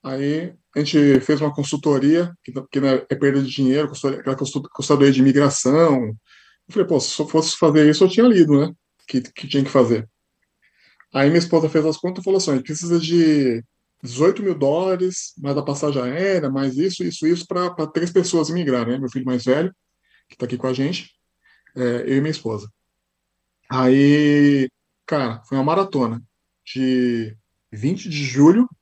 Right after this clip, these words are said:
até vinte de novembro, mais ou menos, pra levantar a grana, né? Aí fe-, minha esposa fez a prova do to-, do ielts, é, de-, a gente fez biometria, fomos no vac, fizemos tudo por conta e tal.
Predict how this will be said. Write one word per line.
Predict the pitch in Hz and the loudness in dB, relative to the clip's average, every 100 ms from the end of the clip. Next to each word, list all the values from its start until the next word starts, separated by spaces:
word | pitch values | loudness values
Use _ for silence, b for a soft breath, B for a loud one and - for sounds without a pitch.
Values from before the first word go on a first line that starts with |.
| _ _ _ _ _ _ _ | _ _ _ _ _ _ _
até | - 135 - 165 | -6 -4 0 0
vinte | 151 170 170 | 0 -4 -4
de | 147 | -4
novembro, | 143 127 135 151 135 | -2 -2 -2 -2 -4
mais | 131 | -4
ou | 127 | -4
menos, | 139 202 156 123 - _ | -4 -4 -6 -10 -16 _
pra | 139 | 0
levantar | 143 147 151 151 | 2 2 0 0
a | 139 | 0
grana, | 135 143 190 233 _ _ | -2 -2 -2 -6 _ _
né? | 131 131 139 B B B - | -10 -8 -10 B B B -8
Aí | 131 | -4
fe-, | - 143 - | 2 0 2
minha | 147 | 2
esposa | 147 147 143 | 2 2 0
fez | 139 135 | 0 0
a | 131 | 0
prova | - 127 123 | 0 0 0
do | 131 - | -2 -6
to-, | 139 - | -12 -12
do | 120 127 120 117 110 _ 135 | -2 0 2 -2 -6 _ -2
ielts, | 151 160 147 143 - - - | 0 0 0 -4 -12 -16 -14
é, | 127 127 123 120 113 110 110 b b b _ _ - - | -4 -2 -2 -4 -6 -10 -14 b b b _ _ -20 -18
de-, | 127 123 143 | -4 -2 -2
a | |
gente | 131 - | -4 -2
fez | 139 | 0
biometria, | 139 131 117 147 170 147 | 2 0 -2 2 2 2
fomos | 143 139 131 | 0 -2 0
no | 120 | -2
vac, | 117 160 170 170 143 143 - | -2 -2 -4 -6 -6 -8 -10
fizemos | - 151 156 | -4 -2 -2
tudo | 196 208 | -4 -2
por | 240 233 | -4 -2
conta | 151 170 175 | -2 -2 -2
e | 151 | -2
tal. | 165 190 233 | -2 -2 -4